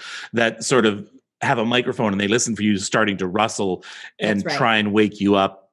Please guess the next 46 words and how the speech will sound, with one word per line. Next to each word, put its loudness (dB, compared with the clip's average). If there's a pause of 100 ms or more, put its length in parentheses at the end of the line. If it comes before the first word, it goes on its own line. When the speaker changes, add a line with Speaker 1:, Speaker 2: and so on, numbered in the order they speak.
Speaker 1:
at -4
the -2
end 0
of -4
a 0
cycle. -2
Do -4
they 4
work? 2 (680)
Speaker 2:
They 2
can. 0
There's 0
a -2
lot 0
of -6 (120)
great -2
tech -6
out -4
there 0
that, -2
and, -6 (180)
and -4
that, -8
this -4
is -10
what 0
I -2
love -4
about, -6 (280)
you -4
know, -6
now 0
is -6
that -6
there's -6
a -6
lot -4
of -8
great -6
companies -8
that -10
are -8
putting -8
really -4
great -8 (100)
apps, -6